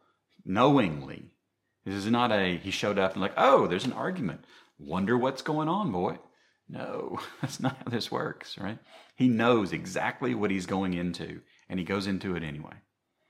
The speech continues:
So he goes into the situation where there is just all kinds of war. War between the forces of darkness led by Satan, who want to mar the image of God,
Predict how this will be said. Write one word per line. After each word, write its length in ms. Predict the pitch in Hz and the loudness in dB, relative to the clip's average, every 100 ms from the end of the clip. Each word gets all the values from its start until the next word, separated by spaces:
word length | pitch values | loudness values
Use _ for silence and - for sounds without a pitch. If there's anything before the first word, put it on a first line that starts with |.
| _ _ _ _ _ | _ _ _ _ _
So 120 | _ - | _ -4
he 40 | |
goes 280 | - 117 117 | 2 4 4
into 140 | 107 | 2
the 40 | 98 | -2
situation 840 | 104 - 85 82 - 78 73 78 | -4 -2 -2 -2 -4 -10 -12 -10
where 160 | 87 82 | -6 0
there 200 | 92 90 | 0 0
is 360 | 80 80 76 | -2 -6 -6
just 500 | - 87 78 73 - - - | -6 -4 -2 -4 -10 -14 -4
all 360 | 95 95 87 82 | 0 2 2 -2
kinds 640 | - 95 85 78 73 - | -6 -4 -4 -4 -6 -8
of 280 | 73 76 78 | -8 -8 -8
war. 580 | 76 78 76 76 - - _ - - - | -8 -8 -6 -8 -10 -16 _ -20 -20 -8
War 580 | 90 110 123 107 87 - | 0 4 6 6 2 -4
between 580 | 87 92 101 90 82 80 - - _ - | -6 -4 -2 -2 -2 -6 -10 -20 _ -14
the 360 | 85 80 73 | -4 -2 -4
forces 400 | - 113 113 107 | -2 0 0 0
of 120 | 87 78 | -2 4
darkness 680 | 85 92 71 71 - - - | 4 4 -2 -8 -10 -12 -8
led 120 | 80 | -6
by 140 | 78 76 | -4 -4
Satan, 600 | - 95 95 - - - - _ | -2 -2 -2 -8 -14 -18 -20 _
who 140 | - 95 | -2 -2
want 140 | - | 0
to 60 | 85 | -2
mar 400 | 82 85 98 107 | 0 2 2 0
the 120 | 87 | -2
image 380 | 87 98 95 82 | -4 -2 -2 -4
of 120 | 76 | -4
God, 500 | 82 82 76 65 - | -2 0 0 -4 -12